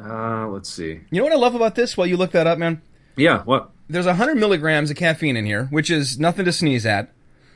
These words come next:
Speaker 1: A hundred, uh, a hundred even?
Speaker 2: Yeah. And guess where it comes from?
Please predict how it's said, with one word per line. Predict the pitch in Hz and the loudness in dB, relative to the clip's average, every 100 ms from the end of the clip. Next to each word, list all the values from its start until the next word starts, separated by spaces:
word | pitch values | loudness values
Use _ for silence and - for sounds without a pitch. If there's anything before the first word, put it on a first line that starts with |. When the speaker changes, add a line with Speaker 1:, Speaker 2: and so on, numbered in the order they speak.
| - | 0
Speaker 1:
A | |
hundred, | 131 147 120 | 2 4 4
uh, | 120 113 | 4 4
a | 127 | 2
hundred | 151 151 139 | 4 4 2
even? | 123 139 180 - - _ _ - - | 2 -2 -2 -10 -20 _ _ -20 -6
Speaker 2:
Yeah. | 180 180 - - - - - _ - | 0 0 0 -20 -20 -20 -20 _ -2
And | 156 151 147 127 139 | 2 4 2 0 2
guess | 180 185 | 2 2
where | 175 175 | 0 0
it | 139 | 0
comes | 170 190 - | 0 -2 -2
from? | 113 98 147 | -6 -8 -14